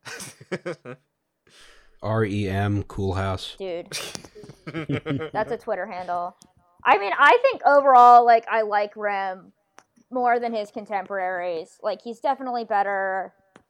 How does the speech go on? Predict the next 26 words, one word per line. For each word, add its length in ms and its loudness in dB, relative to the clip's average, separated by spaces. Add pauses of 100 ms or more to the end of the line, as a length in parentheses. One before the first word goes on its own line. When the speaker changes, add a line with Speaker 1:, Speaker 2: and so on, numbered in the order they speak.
(160)
Speaker 3:
like, 220 -4 (160)
he, 260 -18 (260)
than, 400 -4 (760)
you 100 -8
know, 100 -10
like, 220 -6
Zaha, 420 -8
for 100 -18
example, 720 -12 (220)
uh, 300 -6
in 80 -12
terms 300 -12
of, 100 -6
like, 220 -8
written 340 -14
output. 340 -12
Speaker 1:
Well, 120 0
I 40 -4
mean, 280 -12
now. 420 -8 (320)
Speaker 3:
Yeah. 360 -14 (1080)
Well, 100 -8
he 120 -8
was 180 -4
always 320 -2
better. 320 -8